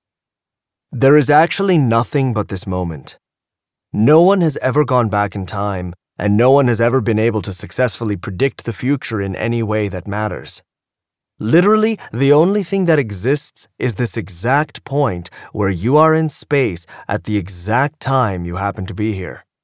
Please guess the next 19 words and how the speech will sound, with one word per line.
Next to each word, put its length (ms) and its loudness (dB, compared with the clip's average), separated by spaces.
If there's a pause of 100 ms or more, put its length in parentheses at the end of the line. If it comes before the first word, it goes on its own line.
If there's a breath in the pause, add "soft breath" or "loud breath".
(840)
Like 240 2 (100)
all 340 6
great 420 0
profound 500 0
truths, 480 -4 (320 loud breath)
it's 160 -2
all 160 4
paradoxes. 840 -2 (800)
Any 300 4
two 260 -2
points 540 -2 (160 loud breath)
are 260 2
infinitely 640 -2
different. 560 -6 (720)
Any 280 4
moment 420 4
is 100 -2
perfectly 460 -4
unique. 520 -8